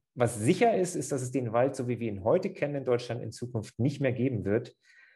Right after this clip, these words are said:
weil einfach die Baumarten, die wir heute haben, nicht, schon jetzt nicht mehr an den, den Klimazustand angepasst sind, den ein Grad Erwärmung mit sich bringt.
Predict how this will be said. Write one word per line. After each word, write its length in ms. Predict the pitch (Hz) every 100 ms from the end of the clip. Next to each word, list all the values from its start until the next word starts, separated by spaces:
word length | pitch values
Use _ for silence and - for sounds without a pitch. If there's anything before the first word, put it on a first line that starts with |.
| _
weil 100 | -
einfach 200 | 117 120
die 120 | 120 110
Baumarten, 680 | 110 131 170 - 127 127
die 120 | 117 113
wir 100 | 117
heute 280 | 117 120
haben, 300 | 117 113 110
nicht, 400 | 117 170 - -
schon 200 | - 127
jetzt 300 | 120 - -
nicht 160 | 147 135
mehr 120 | 131
an 80 | 117
den, 300 | 120 113 -
den 220 | - 117
Klimazustand 640 | 120 147 131 127 127 123 123
angepasst 500 | 127 131 - 123 -
sind, 240 | 120 110
den 180 | 110 107
ein 300 | - 110 147
Grad 240 | 120 104
Erwärmung 380 | 107 98 98 98
mit 140 | 98 101
sich 240 | 113 -
bringt. 400 | - 113 131